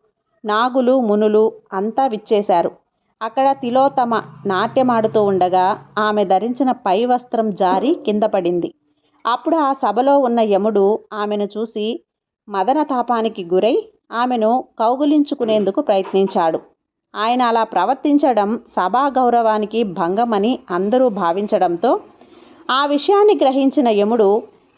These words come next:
సభ నుంచి బయటకు వచ్చాడు. అలా వచ్చిన యముని రేతస్తు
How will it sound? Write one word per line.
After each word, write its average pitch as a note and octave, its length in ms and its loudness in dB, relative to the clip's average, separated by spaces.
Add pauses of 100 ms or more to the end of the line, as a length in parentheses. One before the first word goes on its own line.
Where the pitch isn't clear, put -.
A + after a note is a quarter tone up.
సభ C4+ 200 0
నుంచి F4 340 2
బయటకు G#3+ 460 0
వచ్చాడు. F#3 420 0 (540)
అలా B3 280 0
వచ్చిన A3+ 340 2
యముని B3+ 440 4
రేతస్తు A3 680 0